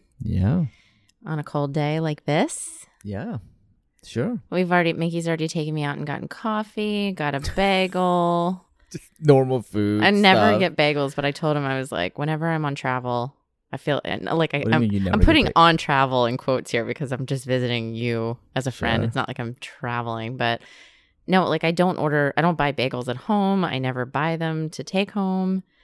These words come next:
Speaker 2: But if I'm traveling, it's, like, the only time I eat a bagel. And I guess if I'm in New York, it's a good place to get it.
Speaker 1: Yeah, they, I've heard they have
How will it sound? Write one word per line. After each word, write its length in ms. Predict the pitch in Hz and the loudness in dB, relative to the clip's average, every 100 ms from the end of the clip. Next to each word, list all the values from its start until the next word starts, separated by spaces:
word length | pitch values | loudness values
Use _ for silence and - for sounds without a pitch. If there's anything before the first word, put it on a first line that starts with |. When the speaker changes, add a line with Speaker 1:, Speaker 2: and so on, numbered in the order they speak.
| _ _ _ | _ _ _
Speaker 2:
But 100 | 160 | 0
if 160 | 151 147 | 0 0
I'm 100 | 139 | -4
traveling, 460 | - 160 147 139 | -2 -2 0 -2
it's, 160 | 131 - | -4 -6
like, 100 | 131 | -6
the 60 | 127 | -4
only 140 | 131 | -4
time 120 | 131 | -4
I 40 | 127 | -6
eat 100 | - | -6
a 40 | |
bagel. 580 | 135 - - - 160 160 _ | -6 -8 -8 -8 -8 -10 _
And 80 | 151 | -10
I 60 | 147 | -6
guess 200 | 151 - | -6 -8
if 80 | - | -10
I'm 200 | 127 127 - | -8 -8 -8
in 100 | 135 | -6
New 120 | 123 | -4
York, 360 | 117 110 113 - | -4 -4 -6 -12
it's 140 | - - | -18 -12
a 20 | |
good 160 | 120 | -12
place 240 | - 123 - | -8 -10 -8
to 80 | 123 | -8
get 160 | 123 | -6
it. 140 | 123 - - - _ _ _ _ _ _ _ - | -8 -10 -18 -20 _ _ _ _ _ _ _ -10
Speaker 1:
Yeah, 260 | 104 131 95 | -6 -6 -4
they, 300 | 104 - 107 - - | -4 -2 -4 -6 -6
I've 180 | - - | -4 0
heard 220 | 107 127 | -2 0
they 120 | 107 | 0
have 360 | 107 107 107 | 2 2 0